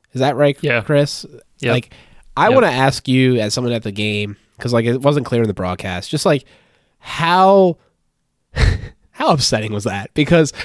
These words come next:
Speaker 1: that was,
Speaker 2: Yeah.
Speaker 1: like, the cherry on top on, like, a really bad execution day. I just remember watching that and being like, "You gotta be kidding me." It went from, like, fourth and manageable to fourth and not great to fourth and, like, "Are you kidding me?" <laughs> I mean, not, like, not insane, like, we've seen it before,
Speaker 2: Yeah.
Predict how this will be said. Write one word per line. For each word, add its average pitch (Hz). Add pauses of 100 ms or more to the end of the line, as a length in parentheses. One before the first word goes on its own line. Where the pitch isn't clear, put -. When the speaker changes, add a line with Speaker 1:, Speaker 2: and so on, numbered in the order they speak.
(220)
Speaker 1:
that 226
was, 190
Speaker 2:
Yeah. 165
Speaker 1:
like, 147 (120)
the 156
cherry 147
on 135
top 113
on, 107
like, 107
a 104
really 113
bad 107
execution 113
day. 117
I 117
just 160
remember 117
watching 104
that 117
and 98
being 101
like, 98
"You 113
gotta 92
be 85
kidding 85
me." 87 (300)
It 160
went 185
from, 170
like, 135
fourth 151
and 151
manageable 117
to 110
fourth 131
and 113
not 113
great 107
to -
fourth 127
and, 120
like, 117
"Are 113
you 120
kidding 120
me?" 139 (360)
<laughs> -
I 339
mean, 330
not, 269
like, 175 (220)
not 370
insane, 220
like, 196
we've 226
seen 202
it 208
before, 214
Speaker 2:
Yeah. 214